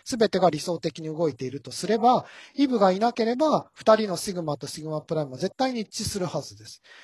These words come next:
で、ところが、そこで一定の確率で、あの、シグマとシグマプライムが一致しないものがあるとしたら、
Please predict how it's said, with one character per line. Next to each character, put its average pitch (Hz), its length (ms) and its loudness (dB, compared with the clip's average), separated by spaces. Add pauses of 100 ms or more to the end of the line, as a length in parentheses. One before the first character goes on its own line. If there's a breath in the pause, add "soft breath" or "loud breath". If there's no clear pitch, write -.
(140)
で、 240 80 -4
と 277 100 -2
こ 320 120 0
ろ 320 120 2
が、 226 280 8
そ - 140 -4
こ 247 120 -2
で 214 80 4
一 180 200 -2
定 254 160 2
の 262 140 -2
確 220 280 -6
率 247 280 -6
で、 226 380 4 (340 soft breath)
あ 180 200 6
の、 170 100 -6
シ 240 180 -6
グ 220 100 -6
マ 156 140 0
と 147 120 -8
シ - 120 -10
グ 180 120 -6
マ 185 120 4
プ 190 140 -2
ラ 180 120 6
イ - 20 -6
ム 139 100 -8
が 123 80 -6
一 147 240 -8
致 294 60 0
し - 120 -2
な 294 140 6
い 294 60 2
も 294 120 0
の 247 80 -2
が 170 120 8
あ 170 40 6
る 160 120 -2
と 151 100 -6
し - 140 -10
た 214 120 4
ら、 180 220 6